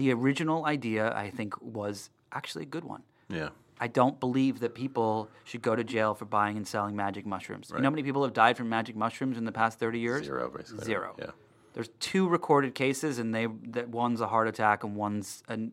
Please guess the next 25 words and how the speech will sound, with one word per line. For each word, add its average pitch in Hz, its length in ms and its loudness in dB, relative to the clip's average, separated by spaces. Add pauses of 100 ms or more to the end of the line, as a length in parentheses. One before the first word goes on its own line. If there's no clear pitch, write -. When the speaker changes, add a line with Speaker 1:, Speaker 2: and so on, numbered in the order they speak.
Speaker 1:
something 104 280 -6
else, 101 220 -2
and 107 80 -4
they 104 80 -2
don't 104 120 -2
actually 98 300 -6
think 101 220 -6
they're 98 160 -6
actually 98 260 -8
recorded 101 420 -8
cases. - 380 -10 (560)
Zero. 120 300 4 (240)
So 131 240 2 (160)
you 131 160 -6
should 120 160 -6
go 117 120 4
to 120 80 0
jail 117 200 2
for - 100 -8
twenty 113 240 -4
years. 110 200 -4
That, 135 180 -2
I 139 80 0
totally 180 420 0
agree 170 160 -4